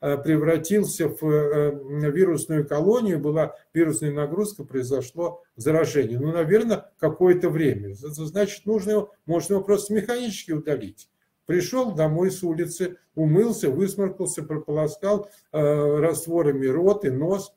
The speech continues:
так, промыл глаза, ну, принял душ, обувь оставил за порогом, ну и, наверное, этот вирус чисто механически будет удален. Значит, тебе будет как-то,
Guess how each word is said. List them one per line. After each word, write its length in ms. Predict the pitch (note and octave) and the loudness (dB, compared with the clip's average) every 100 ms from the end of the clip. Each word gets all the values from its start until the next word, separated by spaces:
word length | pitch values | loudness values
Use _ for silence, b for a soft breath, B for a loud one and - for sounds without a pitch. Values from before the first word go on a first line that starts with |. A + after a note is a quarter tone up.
| _ - | _ -4
так, 220 | E3+ - | -4 -2
промыл 420 | D3+ C#3+ G3+ G3+ | -4 2 2 2
глаза, 600 | C3 B2+ A#2 C3+ E3 - _ - | -2 -2 -2 -2 -2 -4 _ -4
ну, 160 | F#3 | -2
принял 420 | F#3+ F#3+ G#3 D3+ A#2 | 0 0 2 0 -2
душ, 360 | C3+ F#3+ - _ - | -4 -6 -6 _ -2
обувь 360 | F#3 F#3+ D3 | -2 0 -2
оставил 460 | D3+ D3 D#3 C#3+ C3+ | -2 -2 -2 -2 -2
за 160 | B2+ C3+ | -6 -8
порогом, 600 | B2+ C3+ F#3+ F3 D#3+ D3+ b b | -2 0 0 -2 -8 -10 b b
ну 160 | C#3+ F3 | -8 -2
и, 100 | F#3+ | -2
наверное, 560 | F3 C3+ C3+ C#3 F3+ | 0 0 0 -2 -6
этот 380 | E3+ D3+ E3 D3+ | -4 -4 -4 -6
вирус 300 | C3+ C3+ D3+ | -2 -2 -2
чисто 340 | - D#3+ - | -10 -14 -10
механически 580 | F3 F3 G3+ B3 A#3+ - | -8 -6 -4 -6 -8 -10
будет 260 | C#3+ C#3+ C#3 | -8 -8 -12
удален. 440 | C3 C3+ B2 A#2+ _ b b | -8 -6 -6 -10 _ b b
Значит, 460 | G2 A2+ C#3 C3 D3+ | -6 0 0 -2 -10
тебе 300 | D#3 D#3 E3 | -8 -4 -2
будет 380 | D#3 E3+ E3 D#3 | -2 -2 -4 -2
как-то, 440 | E3+ E3 F#3+ F#3 | -4 -2 -6 -6